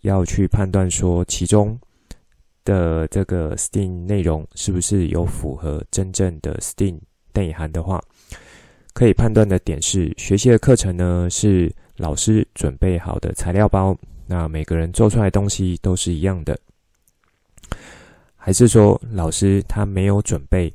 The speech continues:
一个，呃，算是制式的材料包，而是准备比较属于素材的部分，然后让小朋友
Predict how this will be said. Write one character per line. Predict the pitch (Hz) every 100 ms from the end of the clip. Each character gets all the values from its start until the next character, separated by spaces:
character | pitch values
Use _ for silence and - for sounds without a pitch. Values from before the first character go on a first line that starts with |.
| - _ -
一 | -
个， | - 92 82 73 - - -
呃， | 85 73 71 - - - - -
算 | - 95 87
是 | 98 90
制 | - 120 95
式 | - 98 82
的 | 80 71
材 | - 76
料 | 85
包， | 80 76 76 - _ -
而 | 90
是 | 107
准 | - 80
备 | 71 90 85
比 | -
较 | 87 87 80 76 -
属 | - 73
于 | 73 76
素 | - 120 90
材 | - 76
的 | 80
部 | 80 92
分， | - 90 - - - - - _ -
然 | 82
后 | 90 107 90
让 | 101 87
小 | - 69
朋 | - 92
友 | 85